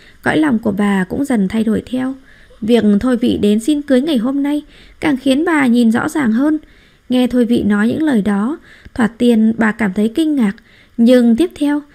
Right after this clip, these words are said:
bà lại cảm thấy Thôi Vị không xứng với Châu Châu, chứ không phải là Châu Châu có tật bẩm sinh không thể gả cho người ta.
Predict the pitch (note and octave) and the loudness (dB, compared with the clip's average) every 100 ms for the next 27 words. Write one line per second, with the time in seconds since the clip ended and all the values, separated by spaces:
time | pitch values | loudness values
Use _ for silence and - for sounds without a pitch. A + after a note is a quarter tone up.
0 | - _ B3 C4 B3 B3 B3+ B3 G3 A3+ | -20 _ -2 2 2 0 0 0 2 0
1 | C#4 D4+ A#3 A3 - B3+ G#3 - G#3 C#4+ | 2 0 2 0 -2 -2 -2 0 -2 0
2 | D#4+ C#4+ A#3 C4 C#4 C4 - - - - | -2 -2 -2 -2 -2 -4 -16 -20 -20 0
3 | A3+ A3+ D4+ A3+ G3+ F3 F3 F3 A#3 A3 | 2 4 2 0 0 -2 -2 -2 -4 -2
4 | A3+ G#3+ A#3 A#3+ B3 - G3+ F3+ D4+ D4+ | -2 -2 -4 -4 -4 -2 -2 0 0 0
5 | D4+ C4 A3+ F3+ G3 E3 G#3+ G#3 F3+ G3+ | -2 -2 -2 -2 -2 -4 -4 -2 -4 -4
6 | G#3+ | -4